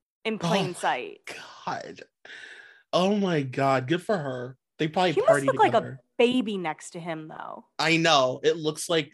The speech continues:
Speaker 2: student fucking teacher, you know?
Speaker 1: <laughs> For sure.
Speaker 2: <laughs> Uh, this late night talk show host went on a rant earlier this week to his bookers,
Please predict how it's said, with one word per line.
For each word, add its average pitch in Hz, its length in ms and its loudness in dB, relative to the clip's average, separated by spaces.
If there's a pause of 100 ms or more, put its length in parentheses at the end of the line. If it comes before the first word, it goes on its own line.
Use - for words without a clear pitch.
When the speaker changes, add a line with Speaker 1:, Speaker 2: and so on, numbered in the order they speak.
Speaker 2:
student 143 440 -4
fucking 131 320 -6
teacher, - 580 -12
you 147 100 0
know? 127 260 -2 (520)
Speaker 1:
<laughs> - 680 -6
For 269 80 4
sure. 294 640 -4
Speaker 2:
<laughs> - 60 -20 (1400)
Uh, 147 380 4 (640)
this 175 220 0
late 165 180 2
night 208 180 2
talk 147 260 0
show 147 180 -2
host 135 320 -6
went 139 180 -2
on 131 140 -2
a 123 60 -2
rant 139 340 -2
earlier 123 280 -4
this 127 240 -4
week 123 200 -4
to 135 100 -2
his 127 160 -2 (240)
bookers, 123 460 0